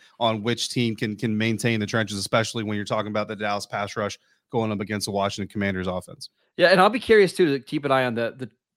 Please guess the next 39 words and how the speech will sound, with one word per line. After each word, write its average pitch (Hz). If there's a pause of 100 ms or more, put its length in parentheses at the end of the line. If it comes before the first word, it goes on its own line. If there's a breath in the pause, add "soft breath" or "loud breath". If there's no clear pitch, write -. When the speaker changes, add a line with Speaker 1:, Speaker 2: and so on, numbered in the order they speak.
(160)
Speaker 2:
Terry 147
McLaurin, 123
Trevon 113
Diggs 107
matchup. 107
I 123
know 143
Speaker 1:
Yes. 123
Speaker 2:
Diggs 123
got 120
the 117
better 113
of 117
McLaurin 110
last 104
year, 117 (540)
but 123
McLaurin's 123
an 113
awesome 101
player. 87 (100)
Like, 131
Speaker 1:
Yeah. -
Speaker 2:
he's 196
gonna 180
eventually 117
figure 107
it 107
out. 110
And 117 (100)
I -
think 220
Washington 135
would 110
be 117
wise 110
to 110
get 117
him 107